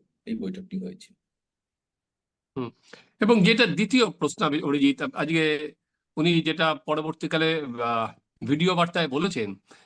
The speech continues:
Speaker 2: যে, আহ, দু হাজার পঁচিশের শেষ বা দু হাজার ছাব্বিশের প্রথম দিকের মধ্যে উনি ভোট করবেন। তো দুদিন আগে যেটা বলা হচ্ছিল যে কবে ভোট হবে ঠিক নেই, কোনো,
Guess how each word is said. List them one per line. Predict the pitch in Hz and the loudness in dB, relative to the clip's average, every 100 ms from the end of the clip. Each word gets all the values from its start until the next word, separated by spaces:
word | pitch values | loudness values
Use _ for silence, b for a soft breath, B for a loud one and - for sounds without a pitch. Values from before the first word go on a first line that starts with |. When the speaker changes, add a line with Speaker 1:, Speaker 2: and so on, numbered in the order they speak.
| b b | b b
Speaker 2:
যে, | 139 175 226 _ - | 0 2 0 _ -6
আহ, | 120 120 | -4 -2
দু | 127 | 0
হাজার | 151 170 170 | 2 2 0
পঁচিশের | 165 147 170 175 170 | -2 -6 -4 -2 -2
শেষ | - 202 247 - _ _ _ 139 | 0 -2 -2 -10 _ _ _ 0
বা | 190 143 - | 2 2 0
দু | 113 170 | -2 0
হাজার | 170 170 | 0 -2
ছাব্বিশের | - 139 147 - 196 175 | -4 -6 -6 -6 -8 -6
প্রথম | 170 185 | -4 -4
দিকের | 170 156 143 | -2 -2 -2
মধ্যে | 151 180 | -2 0
উনি | 160 | -2
ভোট | 135 139 | -2 -8
করবেন। | - 139 139 113 - _ _ _ _ - | -4 -2 -2 -4 -10 _ _ _ _ -4
তো | 151 | -2
দুদিন | 139 139 160 185 185 | -2 -2 2 4 2
আগে | 180 180 | 2 0
যেটা | 170 160 160 | 0 -2 -2
বলা | 147 180 | 0 -2
হচ্ছিল | 180 - - 131 104 98 _ b b | -4 -10 -10 -8 -8 -10 _ b b
যে | 165 170 | 0 2
কবে | 156 170 | 2 2
ভোট | 139 160 | 0 0
হবে | 160 156 | -2 -2
ঠিক | 156 151 | -4 -2
নেই, | 151 143 | 0 -2
কোনো, | - 156 156 | -4 -4 -4